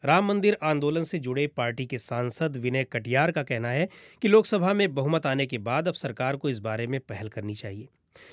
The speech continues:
लेकिन सवाल उठता है कि अचानक इस मामले को उठाने के पीछे वजह क्या है। इन्हीं मुद्दों पर अब से कुछ देर पहले मैंने विनय कटियार से बात की।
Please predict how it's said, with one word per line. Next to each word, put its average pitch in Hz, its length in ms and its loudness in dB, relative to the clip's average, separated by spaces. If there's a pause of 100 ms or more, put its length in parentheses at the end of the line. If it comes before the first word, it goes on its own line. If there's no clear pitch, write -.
(240)
लेकिन 202 160 6
सवाल 190 340 4
उठता 196 200 0
है 208 100 2
कि 202 100 -2
अचानक 151 420 0
इस 170 160 -8
मामले 123 300 -2
को 156 120 -4
उठाने 127 340 -4
के 131 120 -6
पीछे 156 440 -6 (320)
वजह 117 280 -2
क्या 101 180 -8
है। 104 140 -14 (460)
इन्हीं 139 240 0
मुद्दों 120 300 -2
पर 170 160 0
अब 160 60 -2
से 180 160 -4
कुछ 151 180 -8
देर 147 260 0
पहले 170 340 0 (260)
मैंने 185 240 2
विनय 151 300 0
कटियार 110 360 -6
से 110 160 -12
बात 95 200 -14
की। - 160 -20